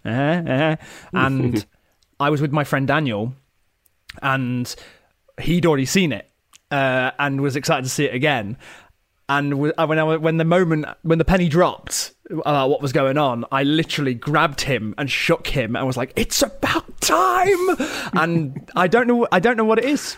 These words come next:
Speaker 1: but it just tickles my pickle. There's something in me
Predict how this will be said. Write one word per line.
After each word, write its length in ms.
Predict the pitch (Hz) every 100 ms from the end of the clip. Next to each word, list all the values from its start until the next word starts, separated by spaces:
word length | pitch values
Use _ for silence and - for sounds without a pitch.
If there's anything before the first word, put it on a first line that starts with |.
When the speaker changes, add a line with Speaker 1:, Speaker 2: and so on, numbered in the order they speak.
| - _ 156
Speaker 1:
but 180 | 196 175
it 180 | 180 147
just 680 | 139 170 190 - - -
tickles 340 | - 214 226 214
my 100 | 208
pickle. 460 | 190 - 113 95 -
There's 280 | 135 135 -
something 580 | 185 185 190 185 185
in 420 | 190 160 180 185 175
me 380 | 147 127 123